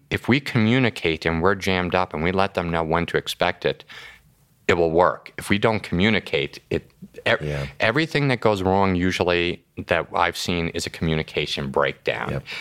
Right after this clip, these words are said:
Speaker 1: So we really strengthen communication and relationships, and that's our core focus
Speaker 2: I
Speaker 1: in
Speaker 2: love
Speaker 1: our
Speaker 2: that.
Speaker 1: business.
Speaker 2: I love that.
Speaker 1: So when we go in, we talk to these law firms, we understand that, you know, there's an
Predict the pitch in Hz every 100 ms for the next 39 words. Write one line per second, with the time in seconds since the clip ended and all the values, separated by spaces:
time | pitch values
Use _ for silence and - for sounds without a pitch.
0 | - - 104 95 110 110 104 95 92 101
1 | 117 123 120 - 98 95 95 - 85 87
2 | 87 - 82 - 82 78 71 76 78 -
3 | - - - - - - - 85 85 87
4 | - - - - 87 82 - - 92 82
5 | - 85 78 - - - 90 82 76 69
6 | 69 78 - - 64 - - - - -
7 | 71 69 67 - - - - 123 110 117
8 | 120 123 131 127 147 147 131 107 - 107
9 | - 104 98 92 104 117 - 120 117 110
10 | 95 110 95 85 90 - 107 104 104 95
11 | 90 87 - 95 82 78 80 - 85 90
12 | - 85